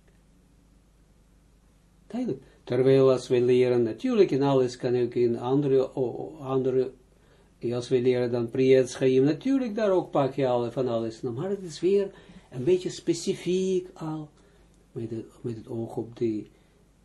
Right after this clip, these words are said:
eh, het gebed, als wij leren dan Ari Etz Chaim, dan is, spreken we van de boom des levens, is ook niet anders dan de zoger.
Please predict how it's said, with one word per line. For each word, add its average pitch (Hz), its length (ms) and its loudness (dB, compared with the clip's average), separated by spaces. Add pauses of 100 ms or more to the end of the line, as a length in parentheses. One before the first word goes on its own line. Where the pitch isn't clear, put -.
(200)
eh, - 160 -20
het 104 400 -16
gebed, 147 800 -2
als - 220 -14
wij 120 120 -4
leren 123 300 -4
dan 120 260 -6
Ari 123 380 -4
Etz 123 340 -8
Chaim, 165 440 -4
dan 110 200 -10
is, - 240 -14
spreken 117 380 -8
we 113 140 -6
van 110 160 -10
de 110 80 -6
boom 127 360 2
des 147 200 -4
levens, 226 540 -4
is 196 80 0
ook 208 140 -4
niet 208 220 -6
anders 196 420 -4
dan 175 160 -4
de 180 140 0
zoger. 160 300 -4